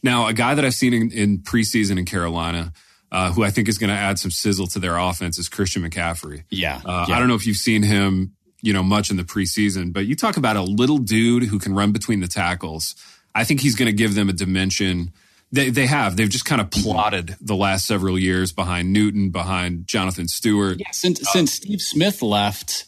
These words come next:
Speaker 2: they haven't had anybody who's, like, who makes you kinda, like, raise your eyebrows when you watch, like, "Oh, man, that guy,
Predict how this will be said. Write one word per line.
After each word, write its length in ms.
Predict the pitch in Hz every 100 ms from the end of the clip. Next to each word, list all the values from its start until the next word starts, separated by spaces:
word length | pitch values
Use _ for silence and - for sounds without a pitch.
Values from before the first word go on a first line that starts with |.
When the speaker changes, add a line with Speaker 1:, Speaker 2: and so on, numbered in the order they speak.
| -
Speaker 2:
they 200 | 113 139
haven't 260 | 151 156 160
had 160 | 139 123
anybody 500 | 131 151 135 127 120
who's, 260 | 127 117
like, 360 | 117 107 - - _ _
who 100 | 135
makes 260 | 131 143 -
you 80 | 139
kinda, 360 | 147 120 95 - -
like, 220 | 110 104
raise 240 | 120 127
your 100 | 110
eyebrows 420 | 110 147 110 98 104
when 100 | 101
you 100 | 98
watch, 260 | 131 117 90
like, 120 | 80
"Oh, 200 | 127 113
man, 400 | 90 127 90 78
that 160 | 127 131
guy, 240 | 135 104